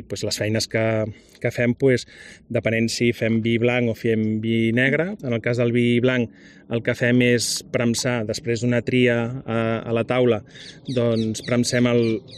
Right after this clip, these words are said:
<clears throat> el raïm per treure el most i després, doncs, fer la fermentació. I acabada aquesta fermentació,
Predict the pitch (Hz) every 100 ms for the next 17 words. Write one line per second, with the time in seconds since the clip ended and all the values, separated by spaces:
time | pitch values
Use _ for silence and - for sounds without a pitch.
0 | - 220 147 - 135 117 120 131 113 -
1 | - 117 - 127 120 113 123 127 - -
2 | 139 113 107 - 113 107 - - 120 -
3 | 117 110 - 113 113 117 - 160 240 -
4 | - - - - 131 120 110 117 117 120
5 | 123 123 127 - 123 120 123 123 123 135
6 | 139 175